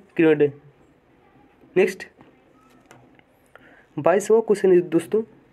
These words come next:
Diode के प्रयोग का उद्देश्य है। आपके option ए प्रवर्धन, B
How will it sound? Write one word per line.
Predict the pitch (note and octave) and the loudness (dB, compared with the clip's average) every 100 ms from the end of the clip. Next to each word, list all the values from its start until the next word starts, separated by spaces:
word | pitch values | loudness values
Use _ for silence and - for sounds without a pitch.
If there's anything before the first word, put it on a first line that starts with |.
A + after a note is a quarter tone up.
| _ - - | _ -20 -8
Diode | D#3+ F3 G#3+ | 0 2 2
के | G#3 G3+ | 0 -4
प्रयोग | F#3+ F3+ G3 | 2 2 2
का | F#3 | 2
उद्देश्य | F3 F#3 F3+ E3 | 2 2 0 -2
है। | D#3 C#3 C3 _ - | -2 -4 -10 _ -4
आपके | D3+ E3 | -2 -2
option | D3 - F#3 | -2 -2 -2
ए | F3 F3+ F#3 _ _ _ _ _ _ | 2 0 0 _ _ _ _ _ _
प्रवर्धन, | - E3+ F3 E3+ G3+ G#3+ _ _ - | 0 2 2 0 -4 -8 _ _ -16
B | D3+ F3+ | -8 -6